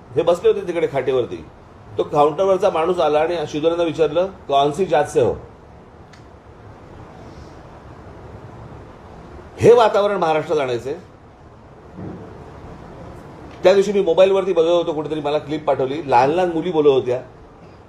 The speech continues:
की "आम्ही ओबीसी समाजातल्या आणि आमच्या मराठा समाजातल्या आमच्या मैत्रिणी होत्या, पण आता हे सगळ्या वातावरणामुळे त्या दूर झाल्या, आम्ही पण दूर झालो." इथपर्यंत आणलं,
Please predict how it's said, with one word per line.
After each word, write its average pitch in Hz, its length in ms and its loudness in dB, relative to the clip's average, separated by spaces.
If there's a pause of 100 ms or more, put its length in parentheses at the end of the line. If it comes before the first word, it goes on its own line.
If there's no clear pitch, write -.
(1040)
की 151 60 8
"आम्ही 147 240 4
ओबीसी 147 360 0
समाजातल्या 143 520 2
आणि 135 120 0
आमच्या 131 260 0
मराठा 131 260 0
समाजातल्या 131 420 0
आमच्या 127 200 0
मैत्रिणी 127 360 0
होत्या, 127 300 2
पण 127 120 0
आता 123 180 0
हे 127 120 0
सगळ्या 123 200 0
वातावरणामुळे 127 560 2
त्या 123 180 0
दूर 123 180 -4
झाल्या, 123 300 4
आम्ही 127 140 0
पण 123 180 -4
दूर 123 120 -2
झालो." 117 180 -4 (440)
इथपर्यंत 254 500 4
आणलं, 233 240 0